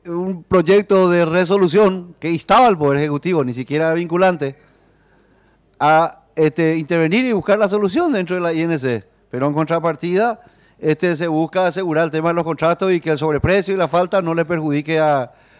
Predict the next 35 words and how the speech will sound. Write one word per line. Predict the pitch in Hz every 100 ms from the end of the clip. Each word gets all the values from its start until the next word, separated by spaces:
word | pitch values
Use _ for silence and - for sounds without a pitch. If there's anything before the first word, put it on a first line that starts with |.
| _
aquellos, | - 135 151 160 160 143 117 _ _ _ _ _
este, | 160 185
constructores. | 170 170 180 156 139 110 - _ _ _ _ _ _
Vaya | - 156 170
paradoja, | 185 190 190 208 143
¿verdad? | 123 131 165 - _ _
Eh, | 143 131
nadie | 147 190 226
se |
acuerda | 220 220 262
acá | 196
de | 190
los | 202
albañiles. | 196 180 202 113 - - _ - - - -
Se | - 143
acuerdan | 147 165 180
de | 185
las | 175
empresas | 156 156 165
constructoras | 170 156 180 202 208 175
y |
los | 160
contratistas | 156 151 139 208 196
y | 175
los | 151
subcontratistas | 160 160 143 196 202 170
y |
todas | 151 151
esas | 151
cuestiones, | 151 196 165 101
¿verdad? | 117 147 _ _ - - _ -
Pero | 143
realmente | 143 175 233 240 254
es |
lamentable. | 240 240 190 139 123 110